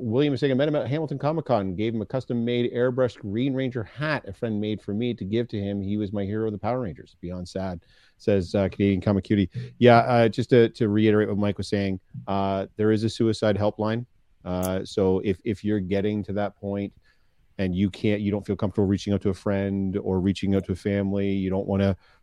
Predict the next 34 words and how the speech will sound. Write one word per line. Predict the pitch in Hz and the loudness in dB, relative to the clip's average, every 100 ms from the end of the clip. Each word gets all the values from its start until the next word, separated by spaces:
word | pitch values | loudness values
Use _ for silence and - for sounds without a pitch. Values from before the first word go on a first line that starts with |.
| - | -10
burden | 101 87 104 104 95 104 104 101 95 | -8 4 6 8 6 4 4 4 2
people | - 104 104 101 | 2 2 4 4
with | 98 98 | 4 0
your | 95 98 | 0 0
problems, | 101 92 98 101 95 | 0 0 -2 -6 -6
which, | 101 - | -6 0
by | 101 | 2
the | |
way, | 95 95 92 - - | 2 0 -2 -6 -2
you're | 98 | 0
not | 92 95 | 2 0
a | 95 | 0
burden. | 90 87 87 87 | -2 -2 -4 -6
That's | 87 - | -10 -8
what | 95 | -6
your | - 90 | -6 -6
friends | 98 90 82 | -2 -2 -6
and | 87 | -8
family | 92 90 | -6 -6
are | 87 | -8
there | 87 95 | -6 -8
for. | - 92 | -6 -6
But | 87 90 | -6 -6
if | 92 | -4
you | 101 | -4
don't | 90 98 - | 0 0 0
feel | 101 | -6
comfortable | - 101 - | -6 -10 -8
doing | 98 98 98 | -4 -2 0
that, | 101 - _ _ _ _ _ _ | -2 -4 _ _ _ _ _ _
you're | 104 | 0
not | 98 104 107 | 4 6 6
alone. | 101 101 101 | 4 0 -2
Call | - - 101 107 104 104 | -4 4 6 8 6 2